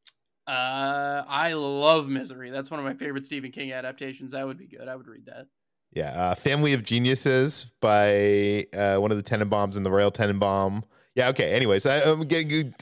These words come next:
Speaker 2: diving down, like, a hole here, but I feel like how nerdy would it be to have, like, a bookshelf and you have, like, one whole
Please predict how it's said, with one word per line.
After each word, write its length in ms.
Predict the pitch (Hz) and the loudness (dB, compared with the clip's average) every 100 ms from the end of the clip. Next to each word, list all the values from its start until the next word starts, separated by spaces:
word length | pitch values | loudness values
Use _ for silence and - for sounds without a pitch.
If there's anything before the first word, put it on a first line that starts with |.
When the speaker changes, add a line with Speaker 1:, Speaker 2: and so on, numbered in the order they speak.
| - | -2
Speaker 2:
diving 340 | 165 165 143 | 2 2 2
down, 280 | 120 113 107 | 2 2 4
like, 180 | 101 - | 2 0
a 80 | 85 | -4
hole 600 | 85 104 98 85 85 80 | 0 2 4 4 2 -2
here, 400 | - 90 85 80 | -2 0 0 -2
but 420 | - 87 85 - - - - - - - | -2 -2 -2 -8 -20 -20 -20 -20 -16 -4
I 120 | - | -2
feel 200 | - 285 | 0 2
like 380 | 330 277 - _ _ _ _ _ - | 0 -2 -14 _ _ _ _ _ -10
how 280 | 107 156 262 180 - | -2 0 0 -4 -8
nerdy 340 | 127 123 123 110 | 0 0 2 2
would 160 | 98 | 2
it 120 | 92 - | 0 -2
be 140 | 87 | -4
to 80 | 85 | 0
have, 200 | 104 95 | -2 0
like, 140 | 104 | -2
a 80 | 90 | -2
bookshelf 580 | - 92 - 113 113 - | -2 -4 0 0 2 0
and 80 | 95 | -2
you 60 | |
have, 160 | 101 92 | 0 2
like, 140 | 98 92 | 0 -2
one 360 | 82 90 95 | -2 0 0
whole 560 | 92 90 90 87 85 | -2 0 2 2 0